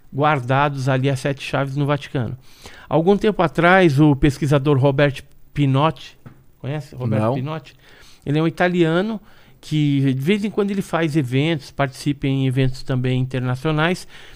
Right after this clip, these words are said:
Speaker 1: e ele falou que informações que ele tinha lá dentro é que eles já estavam triando pra ver o que, que iriam disponibilizar de ovnis para o público.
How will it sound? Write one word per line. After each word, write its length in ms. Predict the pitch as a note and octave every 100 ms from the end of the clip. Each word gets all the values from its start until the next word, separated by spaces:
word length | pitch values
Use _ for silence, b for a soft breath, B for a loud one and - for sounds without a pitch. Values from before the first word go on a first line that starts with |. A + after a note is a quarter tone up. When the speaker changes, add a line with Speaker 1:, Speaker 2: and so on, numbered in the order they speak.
| B B
Speaker 1:
e 140 | C#3+
ele 120 | F3 F3+
falou 280 | G3 F#3
que 460 | F#3 G#3 G3+ F#3 - - -
informações 680 | D#3+ E3 G3 F#3+ F3+ - F#3
que 100 | -
ele 120 | F#3+
tinha 280 | F3 - E3+
lá 120 | D#3+ D#3+
dentro 380 | D3 D#3 F3
é 20 | F3
que 80 |
eles 160 | F#3 F3+
já 140 | D#3
estavam 720 | F3+ D3+ - F3 G3 A3 A#3 A3
triando 840 | - G#3 F#3 D#3 D#3 D#3+ G3 A#3 b b b b _
pra 160 | E3
ver 180 | D#3+ D3+
o 80 | F3+
que, 180 | F3 G#3+
que 180 | - G#3
iriam 440 | G3+ E3+ G3 G3+ -
disponibilizar 1040 | C3 F3+ A3 - G3 F#3+ F3+ E3+ C#3+ D#3+
de 160 | D3+ D#3+
ovnis 560 | D3 D#3+ D#3 E3+ F3
para 220 | - E3 D#3+
o 40 |
público. 440 | - D#3 B2+ -